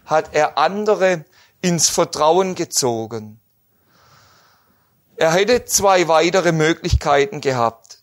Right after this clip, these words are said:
Nehemia hätte über die zerstörten Mauer und verbrannten Tore klagen können, dass er am Schluss zusammen mit dem Volk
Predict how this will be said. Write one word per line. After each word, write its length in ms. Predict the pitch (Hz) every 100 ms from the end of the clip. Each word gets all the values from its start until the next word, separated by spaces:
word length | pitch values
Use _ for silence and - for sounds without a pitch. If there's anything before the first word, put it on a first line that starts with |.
| -
Nehemia 640 | 170 175 170 196 220 208
hätte 180 | 196 185
über 240 | 185 175
die 160 | 165 175
zerstörten 840 | - 160 - - 175 190 196 170
Mauer 400 | 160 170 185 185
und 180 | 175 156
verbrannten 760 | - 160 - 151 151 151 147
Tore 440 | - 143 160 170 160
klagen 600 | - 147 156 202 240 -
können, 500 | 220 208 214 214 - _ _ _
dass 240 | 151 147 165
er 100 | 143
am 140 | 139
Schluss 520 | - 185 247 254 -
zusammen 580 | - 196 - 160 175 185
mit 120 | 175
dem 160 | 156 143
Volk 500 | - 160 196 214